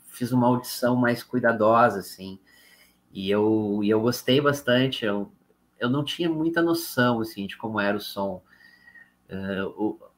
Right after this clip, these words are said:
as informações que eu tinha do T-Rex é que o Bowie <laughs> gostava e, e tinha uma relação, né, de amizade e com, com alguns estremecimentos com, com o Mark Bolan, né?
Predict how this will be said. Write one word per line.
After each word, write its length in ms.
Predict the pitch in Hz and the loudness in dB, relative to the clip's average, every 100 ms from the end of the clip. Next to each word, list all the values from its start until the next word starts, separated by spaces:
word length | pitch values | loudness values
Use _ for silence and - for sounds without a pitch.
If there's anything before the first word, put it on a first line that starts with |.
| _ _ _ | _ _ _
as 140 | 104 | -4
informações 540 | 117 113 127 117 131 127 | -2 2 2 2 0 0
que 80 | 135 | 0
eu 60 | |
tinha 180 | 127 131 | 0 0
do 100 | 127 | -2
T-Rex 680 | 127 139 117 113 123 - - | -2 -2 2 2 2 0 -2
é 120 | 143 | -2
que 160 | 143 156 | 0 -2
o 40 | |
Bowie 640 | 123 110 123 151 147 98 - - - | 0 4 8 8 8 2 -6 -20 -20
<laughs> 0 | - - - - - | -20 -20 -20 -20 -6
gostava 840 | 101 104 - 95 101 127 123 104 | -2 -2 2 8 10 10 8 0
e, 320 | 90 87 - - - | -2 -4 -10 -18 -20
e 140 | - - | -20 -18
tinha 160 | - 131 | -4 0
uma 120 | 127 | 2
relação, 580 | 113 107 104 - 110 110 | 2 0 -2 -4 -2 -2
né, 140 | 95 | -4
de 100 | 98 | -6
amizade 640 | 101 92 92 90 117 101 87 | -6 -6 4 6 6 4 -6
e 120 | 87 | -12
com, 260 | - 95 87 | -12 -14 -8
com 140 | 98 | -6
alguns 280 | 90 101 101 | -6 -6 -8
estremecimentos 920 | 98 101 98 101 - 92 95 104 - | -10 -8 -6 -6 -10 -10 -8 -8 -10
com, 280 | - 90 85 _ _ _ _ _ _ _ _ _ | -18 -18 -18 _ _ _ _ _ _ _ _ _
com 120 | 95 | -6
o 40 | |
Mark 280 | 92 92 - | -2 -4 -6
Bolan, 540 | 90 90 98 110 104 87 | -4 0 2 2 0 -4
né? 180 | 92 | -10